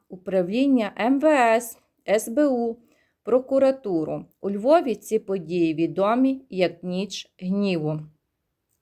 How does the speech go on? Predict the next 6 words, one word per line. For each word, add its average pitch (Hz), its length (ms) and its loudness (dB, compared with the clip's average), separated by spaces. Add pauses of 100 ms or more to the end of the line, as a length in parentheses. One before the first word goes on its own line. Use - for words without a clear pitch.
(840)
Двадцятого 233 840 0
лютого 220 520 -4 (380)
дві 202 160 2
тисячі 214 460 0
чотирнадцятого 208 960 -4
року 180 440 0